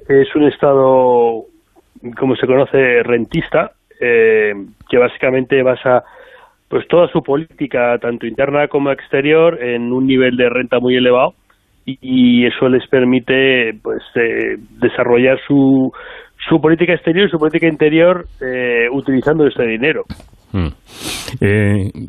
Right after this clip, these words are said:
Speaker 2: ¿cómo, cómo es el, el país? Porque todo eso está muy bien, pero ¿esto es algo de lo que disfruta la gente en Qatar o,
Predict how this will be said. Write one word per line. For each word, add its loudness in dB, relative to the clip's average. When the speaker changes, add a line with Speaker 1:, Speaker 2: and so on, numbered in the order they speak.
Speaker 2:
¿cómo, 2
cómo 0
es 0
el, 4
el 4
país? 2
Porque 0
todo 0
eso 0
está 0
muy 4
bien, 4
pero 2
¿esto 0
es 0
algo 2
de 4
lo 4
que -4
disfruta 2
la 4
gente 0
en 2
Qatar 0
o, -2